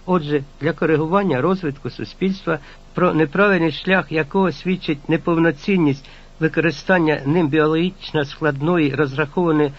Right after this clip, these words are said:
на багатофункціональність мозкової тканини, потрібне негайне втручання в механізм мислення людської істоти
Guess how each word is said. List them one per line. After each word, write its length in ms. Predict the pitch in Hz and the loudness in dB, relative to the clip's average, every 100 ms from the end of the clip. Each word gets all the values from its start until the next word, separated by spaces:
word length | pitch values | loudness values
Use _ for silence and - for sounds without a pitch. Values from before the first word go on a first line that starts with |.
| - - | -16 -4
на 140 | 156 147 | -2 0
багатофункціональність 1300 | 147 165 160 151 160 139 - 156 165 165 147 139 | 0 -2 -2 -4 -4 -4 0 2 4 2 2 -2
мозкової 440 | 143 143 - 156 143 | -6 -6 -2 -2 -2
тканини, 520 | 143 139 180 190 127 - - - | -2 0 2 2 0 -6 -20 -10
потрібне 520 | - 151 - 202 165 147 | -4 -4 -2 -2 0 0
негайне 480 | 143 135 185 196 | 0 2 2 2
втручання 680 | 185 - 156 - 185 180 170 | 0 -4 -6 0 2 2 2
в 60 | 139 | 2
механізм 560 | 151 147 151 180 143 | 0 0 0 -2 -2
мислення 500 | 135 185 - 170 170 | -2 -2 -2 -2 0
людської 480 | 143 139 143 175 160 | 0 -2 -4 -2 -2
істоти 480 | 143 - 196 196 175 | -2 -4 -4 -2 -4